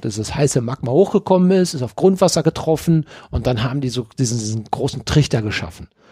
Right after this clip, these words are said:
Ja, und irgendwann im Laufe der Millionen Jahre haben die sich dann mit Wasser gefüllt oder nicht mit Wasser gefüllt. Manche sind wieder abgelaufen, manche sind vollgelaufen. Und in Schalken Meeren sind gleich drei Vulkanmare.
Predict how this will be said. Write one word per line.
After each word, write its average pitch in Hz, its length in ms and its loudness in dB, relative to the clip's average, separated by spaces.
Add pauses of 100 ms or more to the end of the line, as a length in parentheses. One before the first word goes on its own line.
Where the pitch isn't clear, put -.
(180)
Ja, 131 180 0
und 139 100 0
irgendwann 151 320 4
im 131 120 2
Laufe 139 300 2
der 131 220 2
Millionen 135 400 2
Jahre 127 240 2
haben 135 140 2
die 131 40 -4
sich 120 120 -8
dann 127 180 -4
mit 110 160 -2
Wasser 156 220 4
gefüllt 143 420 -2
oder 110 180 -10
nicht 123 160 -6
mit 120 120 -8
Wasser 117 200 -4
gefüllt. 113 280 -8
Manche 117 240 -4
sind 104 80 -6
wieder 113 120 -4
abgelaufen, 127 480 -2
manche 113 200 -10
sind 113 160 -8
vollgelaufen. 151 580 2 (680)
Und 170 360 4
in 139 180 6
Schalken 143 380 0
Meeren 165 320 2
sind 143 160 2
gleich 113 260 -2
drei 139 560 2 (220)
Vulkanmare. 135 1300 -2